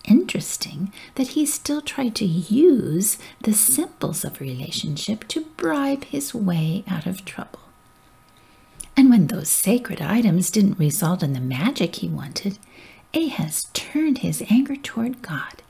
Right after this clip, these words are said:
He took the sacred articles from the temple, broke them to pieces, and shut the doors of the temple so no one else could worship there. Do we ever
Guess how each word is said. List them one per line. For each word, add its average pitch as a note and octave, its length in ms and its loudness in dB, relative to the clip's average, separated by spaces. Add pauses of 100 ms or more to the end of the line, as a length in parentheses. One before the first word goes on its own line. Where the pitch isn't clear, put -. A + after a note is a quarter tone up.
(300)
He A3+ 200 2
took - 380 -8
the D3 120 -4
sacred C4+ 680 2
articles A#3+ 540 -2
from D#3+ 160 -2
the D3 100 -2
temple, C#4 600 -6
broke D#4+ 360 0
them C3+ 200 0
to - 100 -4
pieces, - 560 -6 (260)
and - 220 -14
shut - 380 -8 (180)
the C#4+ 120 -6 (120)
doors D#3+ 420 -4
of G3 140 -8
the F#3+ 60 -6
temple - 460 -12
so - 200 -4
no C#4 320 2
one C#4 220 2
else D#4 320 -4
could - 260 -12
worship - 480 -14
there. - 180 -20 (2500)
Do C#4 100 -4
we F#4+ 200 -4
ever E4 320 -4